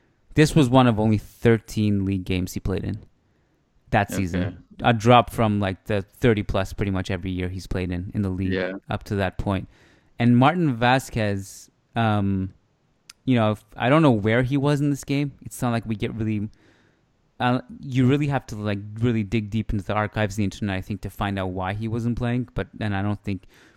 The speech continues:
Speaker 1: Buitrago and Badalona were gonna commentate that to us. Or maybe they didn't, I missed it, I don't know. Um, but I assume if he was available, he would be playing this game over Michel, um, and provide something different to, to the midfield.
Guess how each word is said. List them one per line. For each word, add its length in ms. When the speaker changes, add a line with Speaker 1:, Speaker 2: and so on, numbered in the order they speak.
Speaker 1:
Buitrago 340
and 140
Badalona 400
were 100
gonna 220
commentate 580
that 220
to 120
us. 260
Or 60
maybe 260
they 120
didn't, 260
I 80
missed 260
it, 40
I 60
don't 120
know. 140
Um, 380
but 100
I 120
assume 340
if 100
he 80
was 180
available, 440
he 180
would 100
be 80
playing 280
this 120
game 200
over 160
Michel, 380
um, 520
and 140
provide 320
something 260
different 400
to, 180
to 120
the 80
midfield. 440